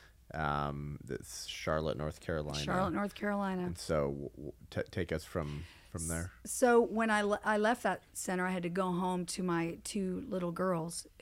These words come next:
Speaker 2: who were eighteen months and three and a half, four years old, and tell their sitter, "Thanks for watching them. I just had to go to the mall for a, for, to go shopping." And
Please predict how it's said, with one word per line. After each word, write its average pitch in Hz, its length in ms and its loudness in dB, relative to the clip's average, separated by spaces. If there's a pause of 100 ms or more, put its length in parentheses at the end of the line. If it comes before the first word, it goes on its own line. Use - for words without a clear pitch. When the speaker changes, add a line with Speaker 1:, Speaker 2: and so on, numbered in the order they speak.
Speaker 2:
who 185 180 0
were 175 260 0
eighteen 190 400 -2
months 170 300 0
and 175 260 -4
three 180 180 -4
and 175 80 0
a 175 40 0
half, 175 280 0
four 175 240 -2
years 170 200 -2
old, 175 240 0 (240)
and 175 100 -4
tell 180 180 -2
their 170 160 0
sitter, 180 320 0
"Thanks 185 400 -2
for 185 120 0
watching 175 340 0
them. 170 160 2
I 165 120 0
just 170 200 -6
had 170 160 -4
to 165 60 -6
go 170 180 -2
to 165 60 -2
the 170 80 -2
mall 175 420 0 (560)
for - 240 0
a, 175 240 -4 (160)
for, 185 180 -4
to 196 160 -6
go 180 140 0
shopping." 180 640 -2
And 175 160 -2